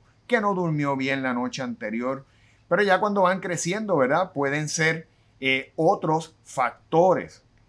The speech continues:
eh, como por ejemplo que no tuvo tiempo para jugar con los amigos, que a lo mejor quería jugar, quería jugar diez minutos más con la, con las consolas de videojuegos y usted le dijo que no, que tenía hasta aquí,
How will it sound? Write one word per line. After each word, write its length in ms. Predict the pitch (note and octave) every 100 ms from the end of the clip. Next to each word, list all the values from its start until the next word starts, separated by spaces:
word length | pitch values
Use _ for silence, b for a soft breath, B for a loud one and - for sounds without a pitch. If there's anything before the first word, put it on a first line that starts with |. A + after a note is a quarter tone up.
| _
eh, 340 | A#2 A#2+ A#2 A#2
como 280 | C#3 C3+ A#2+
por 160 | B2+
ejemplo 420 | C3 F3 E3+ C3
que 100 | A#2+
no 160 | C#3 D#3
tuvo 280 | F3 E3 D#3+
tiempo 360 | D3+ D#3 E3
para 260 | D3+ C3+ C3
jugar 260 | B2+ B2 B2+
con 180 | C3+
los 140 | B2+ A#2+
amigos, 560 | A#2 D3 E3+ C#3 F2 - _ b b b b -
que 140 | D#3
a 80 | C#3+
lo 100 | C#3+
mejor 460 | C#3 C3+ D3+ F3
quería 380 | E3+ E3 D3 E3
jugar, 480 | E3+ D#3 D3+ D#3+ E3+ b b _ _ _ _ _
quería 260 | C#3 C3+ D3+
jugar 260 | E3 D3+
diez 200 | C#3 E3
minutos 480 | F3+ E3+ E3+ E3+ D3+
más 520 | C#3+ C#3+ D3+ D#3 - _ _ _ _
con 300 | - C3 C3
la, 460 | C3 B2+ A#2+ A#2 A2+
con 140 | C3
las 120 | C3 B2
consolas 480 | C3+ B2 D3+ D#3 D#3
de 100 | D#3
videojuegos 960 | D3+ C#3+ C3+ F#3+ A3+ A3 G#3 G3+ - -
y 220 | B2+ D#3+
usted 520 | D3 - E3 E3 - b b b
le 180 | - C3+
dijo 500 | C3+ D#3+ D#3+ E3+ - -
que 140 | B2
no, 160 | D3+ E3+
que 120 | C3
tenía 400 | A2 B2 E3 F3+
hasta 320 | - B2+ -
aquí, 340 | A2 D3+ B2+